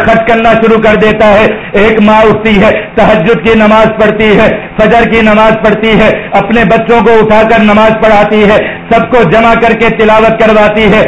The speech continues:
ان کو پھونکے مار کر، ان کو ان کی ملازمتوں پر،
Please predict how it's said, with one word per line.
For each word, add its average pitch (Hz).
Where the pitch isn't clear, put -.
ان 226
کو 240
پھونکے 220
مار 220
کر، -
ان 220
کو 233
ان 220
کی 240
ملازمتوں 220
پر، 190